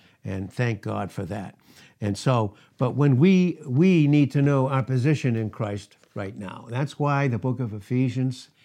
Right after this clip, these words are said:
is so crystal clear, so obvious and necessary. And we've said this before,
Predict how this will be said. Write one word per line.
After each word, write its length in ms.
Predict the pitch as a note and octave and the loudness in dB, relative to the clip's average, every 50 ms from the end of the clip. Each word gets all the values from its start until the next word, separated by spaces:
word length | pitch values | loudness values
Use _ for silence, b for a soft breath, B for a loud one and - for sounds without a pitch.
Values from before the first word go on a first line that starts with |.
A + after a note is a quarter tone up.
| b b b | b b b
is 180 | b G#2+ G2+ - | b -8 -8 -8
so 200 | - - G#2 G2 | -10 -10 -10 -10
crystal 800 | F#2 - - - - - C#3+ D3 C#3+ - - - D3 C#3+ C#3 C3 - _ _ | -12 -14 -20 -20 -14 -8 -6 -6 -6 -6 -8 -8 -6 -6 -6 -6 -8 _ _
clear, 580 | - - - C3+ B2+ B2+ C3 C#3 C3+ C3 B2 A2+ | -20 -18 -10 -6 -4 -4 -2 -2 -2 -2 -4 -6
so 600 | - - - - - D3 C#3+ C#3 C#3 C3+ - _ _ - | -8 -12 -18 -18 -14 -10 -6 -6 -6 -6 -8 _ _ -20
obvious 720 | - - C3 C3 C3+ C3+ G#2+ - - F#2 F2+ - - - | -14 -10 -6 -6 -4 -6 -6 -8 -12 -14 -14 -16 -18 -16
and 300 | - G#2+ G2 G2 G2+ G#2 | -14 -12 -10 -10 -8 -6
necessary. 800 | A2+ B2+ B2 B2 - - E2+ - - - - - - C3+ - - _ B B B B B B B B B B B B B B B | -6 -6 -6 -8 -10 -14 -18 -18 -16 -18 -18 -18 -20 -20 -20 -20 _ B B B B B B B B B B B B B B B
And 180 | A#2 A#2 A#2 A#2+ | -6 -4 -2 0
we've 160 | B2+ C3+ C3 | 0 0 0
said 220 | - - C#3+ C3 - | 0 -2 -2 0 0
this 160 | C#3+ B2 - | -2 -2 -2
before, 600 | - - B2+ A2+ - - B2+ B2+ B2 A2+ A2 | -2 -2 -4 -4 -4 -4 -6 -6 -4 -4 -6